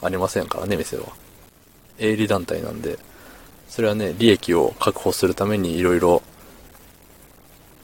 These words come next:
ね、その会社、お店のルールというか、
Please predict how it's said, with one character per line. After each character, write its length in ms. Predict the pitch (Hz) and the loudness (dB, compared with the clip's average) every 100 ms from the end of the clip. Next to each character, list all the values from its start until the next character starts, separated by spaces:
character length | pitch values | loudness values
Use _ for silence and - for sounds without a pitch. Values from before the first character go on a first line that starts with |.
| - - | -20 -14
ね、 200 | 101 95 - - - - - - - | -6 -6 -6 -14 -20 -20 -20 -20 -16
そ 140 | - | -10
の 320 | 85 82 - - - | -8 -8 -10 -12 -4
会 200 | - 98 | 0 2
社、 240 | - 85 - | 2 -2 -2
お 100 | 92 | -4
店 220 | 87 - | -2 0
の 220 | 98 113 - - - - - - - - - - 104 | 2 2 0 -18 -20 -20 -20 -20 -20 -20 -20 -12 -2
ル 120 | 98 | 0
ー 20 | |
ル 60 | 85 | 0
と 120 | 85 | -2
い 40 | 85 | -2
う 80 | |
か、 180 | 82 - | -4 -8